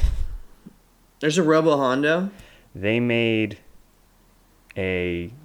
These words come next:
Speaker 2: robotic Hondo Ohnaka, character from Star Wars Clone Wars,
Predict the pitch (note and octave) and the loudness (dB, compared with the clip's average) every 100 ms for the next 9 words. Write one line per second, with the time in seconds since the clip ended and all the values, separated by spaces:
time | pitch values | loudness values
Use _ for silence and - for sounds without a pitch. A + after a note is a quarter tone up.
0 | D3+ F2+ E2 F#2 G#2+ A2+ - - - - | -16 -10 -6 0 0 0 -4 -12 -10 -4
1 | G2+ G2+ G#2 F2 D#2+ D#2+ E2 - - - | -2 0 -2 -2 -6 -6 -8 -10 -20 -20
2 | - - F2 D#2+ E2+ F2 - F2 E2+ - | -20 -6 -4 -4 -10 -12 -6 -4 -4 -8
3 | E2 D#2+ E2 | -8 -6 -8